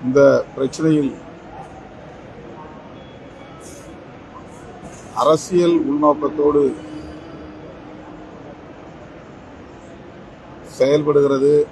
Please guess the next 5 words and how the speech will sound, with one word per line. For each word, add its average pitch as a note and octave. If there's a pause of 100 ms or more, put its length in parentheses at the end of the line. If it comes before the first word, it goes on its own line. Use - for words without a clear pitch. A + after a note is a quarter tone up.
(460)
என்கிற B2 (3000)
ஒரு A#2+ (460)
விமர்சனமும் D3+
இருக்கத்தான் C3
செய்கிறது. A2